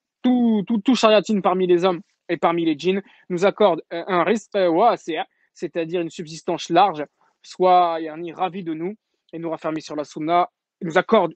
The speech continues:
une bonne fin. Wallahu jalla wa ala a'lam wa ahkam. Subhanaka humma wa bihamdika.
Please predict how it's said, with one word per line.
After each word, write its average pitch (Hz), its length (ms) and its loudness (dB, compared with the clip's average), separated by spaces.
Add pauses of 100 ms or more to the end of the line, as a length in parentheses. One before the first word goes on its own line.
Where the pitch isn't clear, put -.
une 196 260 -6
bonne 160 180 -2
fin. 180 320 -4
Wallahu 175 420 -2
jalla 165 280 -2
wa 151 240 -2
ala 160 340 -2
a'lam 190 640 -2
wa 165 120 -4
ahkam. 180 400 -4 (300)
Subhanaka 156 680 -2
humma 180 360 -2
wa 160 80 0
bihamdika. 175 640 -2